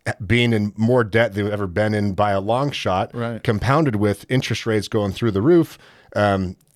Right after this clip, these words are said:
Speaker 1: compounded with consolidation, private equity, and a bunch of small businesses going under. Like, that's a very complicated business environment. So
Speaker 2: It
Speaker 1: it's,
Speaker 2: is.
Speaker 1: it's a w-, it's a weird time to, uh, it's a weird time to be starting a new company, especially with, like, looming recession and stuff. Um, but,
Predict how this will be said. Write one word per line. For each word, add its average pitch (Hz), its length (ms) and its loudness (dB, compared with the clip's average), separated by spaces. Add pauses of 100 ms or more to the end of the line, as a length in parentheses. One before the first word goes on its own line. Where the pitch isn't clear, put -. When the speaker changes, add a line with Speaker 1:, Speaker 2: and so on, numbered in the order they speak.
(200)
Speaker 1:
compounded 127 460 0
with 123 100 2
consolidation, 120 720 2
private 107 320 0
equity, 143 300 0
and 113 80 0
a - 20 0
bunch 98 160 0
of 98 60 -4
small 104 240 -2
businesses 117 420 -6
going 113 260 2
under. 110 220 0
Like, 117 160 0
that's 156 160 0
a 147 60 2
very 139 360 2
complicated 120 680 0
business 131 300 0
environment. 90 500 -2 (260)
So 131 160 2
Speaker 2:
It 117 40 6
Speaker 1:
it's, 135 160 0
Speaker 2:
is. - 220 -8
Speaker 1:
it's 123 180 -2
a - 20 4
w-, 120 200 -2
it's - 140 -2
a 127 60 2
weird 139 320 2
time 127 480 0
to, 107 340 -2
uh, 87 360 0 (840)
it's 104 160 -2
a 117 40 4
weird 147 180 2
time 143 140 2
to 127 60 0
be 107 60 -2
starting 120 320 2
a 104 40 0
new 107 100 0
company, 110 560 -2 (100)
especially 127 400 0
with, 98 120 0
like, 92 180 -2
looming 113 340 4
recession 101 500 -2
and 90 140 -2
stuff. 98 460 -4
Um, 92 460 -2
but, 120 340 0